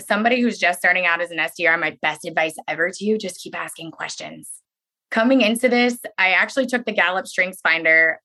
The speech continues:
a year ago, and I found that I'm a forever learner. And I think that's what, it's one of my top ten strengths. It's number four.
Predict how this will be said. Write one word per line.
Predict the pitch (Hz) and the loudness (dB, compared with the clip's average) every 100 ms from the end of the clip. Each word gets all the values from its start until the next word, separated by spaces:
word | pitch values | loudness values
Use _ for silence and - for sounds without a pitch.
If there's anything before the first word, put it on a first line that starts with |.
| - | -6
a | 196 | -6
year | 180 202 196 | -2 2 2
ago, | 175 156 139 147 - - - _ | 4 0 0 -4 -10 -20 -20 _
and | 196 196 180 170 - | 2 4 4 2 0
I | 180 175 170 165 160 - - | 2 4 4 4 0 -2 0
found | 180 180 185 185 180 | 2 4 0 -2 -4
that | 185 160 - | 0 0 0
I'm | 170 165 165 165 151 - | 0 0 -2 -8 -10 -4
a | 175 | -2
forever | - 175 170 185 180 | 4 4 4 4 2
learner. | 175 151 160 208 | 2 2 2 4
And | 311 277 | 4 4
I | 170 | 0
think | - 180 180 | 0 -4 0
that's | 160 170 - | 0 0 -4
what, | 190 180 165 156 - | 0 2 4 0 -4
it's | 196 196 | -10 -2
one | 185 | 0
of | 170 | 0
my | |
top | 170 170 165 | 0 -2 -2
ten | 185 | -6
strengths. | 175 - 160 240 240 | -6 -2 0 0 -4
It's | - 190 | -6 -2
number | 175 | 0
four. | 170 170 156 254 262 | 0 2 2 2 -2